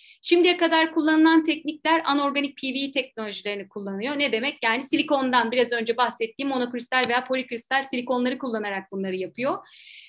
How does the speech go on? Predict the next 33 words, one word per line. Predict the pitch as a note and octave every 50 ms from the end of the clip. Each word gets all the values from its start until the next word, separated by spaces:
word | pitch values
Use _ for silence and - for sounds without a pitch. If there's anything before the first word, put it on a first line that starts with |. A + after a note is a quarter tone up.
| - -
Ve | A#3 D#4 E4 E4+ D#4+ - -
aslında | - D4+ D4+ D4+ - D#4+ D#4+ D#4 D#4 E4 E4 D#4+ E4 - _ _ _ _ _ _ _ _ _ _ _ _ _ -
her | A#3 C4+ C4+ C#4+ A3+
birinin | C4 B3+ B3+
ortak | - - C#4 C#4+ C#4 - D4+ D#4 C4
noktası | B3+ A#3+ - - A#3+ A#3 -
da | - E4+
çevresel | D#4+ - C#4 C4+ C#4 C#4 - D#4 C#4+
olarak | B3 B3 B3 D4 D#4+ D#4+
karbondioksit | - C4+ C4 B3+ C4+ C4 B3+ C4 C4+ - - -
emisyonlarında | B3+ B3 B3 B3 - A#3+ A#3 A#3 A3+ A3 A3+ A#3 B3+ D#4+ C4
bir | C#4+ -
düşüşe | A#3 B3 - - B3+ - D4+ C4+ C4 -
sebep | A3 G#3+ G3+ G3 - -
olmak | G3 F#3+ G3+ A#3+ D#4+ E4+ -
ki | - -
bu | C#4 B3+
gerçekten | - D4+ D#4+ D#4 D#4 - C4 B3+ - - A3+ A3 A#3
de | B3 D#4+ C4
düşüşe | B3+ - - - C#4+
sebep | C4+ - B3 A#3 A3+ - -
oluyor. | - F#3 E3+ - - - _ _ - - - - - - - -
Ama | - D#4 F4 E4+ A#3+ A#3+
bir | E4 G#4+ C5 A#4 -
diğer | E4+ E4+ D#4 C4+ B3 A#3+ A#3+
nokta | C#4 E4 E4 - - - A#3+ A#3 - - -
bunları | B3 E4 F4+ F#4 F4+ F4+ F4 F4+
yarı | D#4+ C4 D4 E4 F4+ F#4 -
transparan | - D4+ D4+ D4+ D4+ D4+ - - D4+ D4 D4+ D4+
hale | D4 C#4 C#4 C4+ C4+ D4
getirebilir | C#4+ A#3+ C#4 C#4 C4+ - C4+ A#3+ B3+ A#3+ B3 A#3 A3
miyiz | G3 F#3 F#3 E3+ -
acaba? | F#3+ F#3+ E3 F#3 - - - -